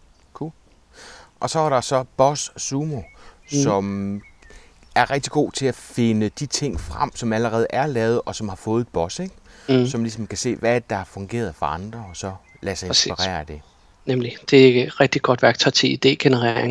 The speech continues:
Speaker 2: når man ligesom har fået spørgsmålene på plads og søgeordsøgerne på plads. Så finde ud af, hvordan kan jeg lave noget indhold, som resonerer hos min målgruppe? Hvordan kan jeg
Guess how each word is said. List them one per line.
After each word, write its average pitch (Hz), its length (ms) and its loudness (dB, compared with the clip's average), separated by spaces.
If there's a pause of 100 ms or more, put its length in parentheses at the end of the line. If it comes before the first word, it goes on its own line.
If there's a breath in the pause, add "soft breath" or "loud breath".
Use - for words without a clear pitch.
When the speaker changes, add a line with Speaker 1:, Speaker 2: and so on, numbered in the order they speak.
Speaker 2:
når 113 80 -2
man 113 140 -4
ligesom 120 260 0
har 123 200 4
fået - 260 0
spørgsmålene 139 520 2
på - 120 -8
plads - 360 0
og 123 140 -2
søgeordsøgerne 131 920 0
på - 120 -12
plads. 131 240 -2
Så - 140 4
finde 131 260 6
ud 131 60 10
af, 131 80 8
hvordan 127 280 8
kan - 160 4
jeg 123 80 8
lave 123 220 6
noget 131 120 6
indhold, 135 360 4 (680 loud breath)
som 139 160 4
resonerer 127 460 8
hos 131 220 2
min 139 120 2
målgruppe? 139 380 4
Hvordan 131 280 6
kan 139 240 4
jeg 123 160 4